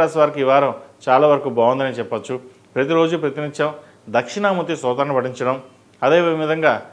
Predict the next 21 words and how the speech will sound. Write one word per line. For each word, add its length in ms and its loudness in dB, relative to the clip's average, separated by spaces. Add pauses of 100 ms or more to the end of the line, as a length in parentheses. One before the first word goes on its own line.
(280)
పంచాక్షరి 580 0
మంత్రాన్ని 380 -2 (120)
ఓం 220 0
నమః 160 0
శివాయ 420 0 (400)
ఉదయం 320 4
నూట 160 0
ఎనిమిది 200 -2
సార్లు, 240 2 (260)
సాయంత్రం 360 -2
నూట 120 0
ఎనిమిది 220 -6
సార్లు 240 0 (320)
పఠించినట్లయితే 720 -4 (380)
మరిన్ని 240 -2
మంచి 280 -6
ఫలితాలు 340 0
ఉంటాయి. 200 -2 (460)
ఈ 80 -10
కార్తీక 480 0
మాసంలో 360 0